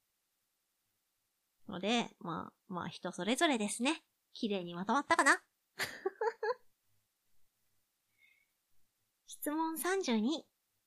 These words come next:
デリケートに好きして、噛んじゃった。デリケートに好きしてという歌の歌詞で、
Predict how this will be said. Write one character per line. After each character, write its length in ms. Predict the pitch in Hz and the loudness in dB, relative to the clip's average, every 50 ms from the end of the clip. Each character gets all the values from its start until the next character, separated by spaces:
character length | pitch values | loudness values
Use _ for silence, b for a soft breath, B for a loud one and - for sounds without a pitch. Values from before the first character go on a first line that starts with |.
| _ _ - | _ _ -4
デ 100 | 202 208 | -2 -2
リ 140 | 277 285 | -2 0
ケ 100 | - - 466 466 | 2 4 4 4
ー 20 | 466 | 6
ト 80 | 381 | 4
に 140 | 311 233 226 | 4 2 2
好 80 | - - | 0 -2
き 140 | - 269 269 | -4 -4 -4
し 100 | - - | -4 -2
て、 220 | - 240 214 - _ - - - _ _ _ _ _ - | -2 -2 -2 -2 _ -20 -20 -20 _ _ _ _ _ -12
噛 120 | 190 175 175 175 170 165 165 170 - 196 | -12 -10 -10 -10 -12 -12 -12 -10 -10 -8
ん 20 | 190 | -10
じ 60 | 185 | -10
ゃ 40 | - | -12
っ 20 | |
た。 140 | - - - b b b b b _ | -14 -16 -18 b b b b b _
デ 120 | 226 220 | 0 2
リ 100 | 233 294 - | 2 2 2
ケ 160 | - 427 403 | 4 4 4
ー 40 | 381 | 4
ト 100 | - 233 | 4 2
に 140 | 202 185 - | 2 2 2
好 60 | - - - | -2 -4 -2
き 120 | - 226 | 0 0
し 80 | - - | 0 0
て 220 | - 220 - _ _ - | 0 -4 -4 _ _ -4
と 80 | 190 | -2
い 160 | 185 196 175 175 | -2 -2 -2 -4
う 60 | - - _ _ - | -6 -10 _ _ -8
歌 220 | 208 - 202 196 | -6 -4 -2 -2
の 80 | 190 190 | -2 -2
歌 160 | - - 208 | -2 -4 -6
詞 140 | - 190 208 | -6 -4 -2
で、 180 | 208 226 - | -4 -4 -4